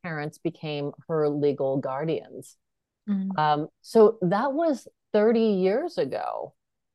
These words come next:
Speaker 1: And so for thirty years, she has been my sister.
Speaker 2: Mm.
Speaker 1: And,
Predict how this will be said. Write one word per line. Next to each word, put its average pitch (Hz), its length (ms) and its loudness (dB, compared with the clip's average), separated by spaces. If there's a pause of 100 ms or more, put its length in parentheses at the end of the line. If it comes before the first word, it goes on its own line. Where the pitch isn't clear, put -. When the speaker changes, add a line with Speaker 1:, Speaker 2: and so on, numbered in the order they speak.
(140)
Speaker 1:
And 175 360 2
so 175 220 6
for 175 160 2
thirty 247 380 4
years, 185 760 -2 (100)
she 190 220 -2
has 185 140 -4
been 190 200 0
my 196 140 -4
sister. - 640 -10 (500)
Speaker 2:
Mm. 202 320 4
Speaker 1:
And, 170 640 4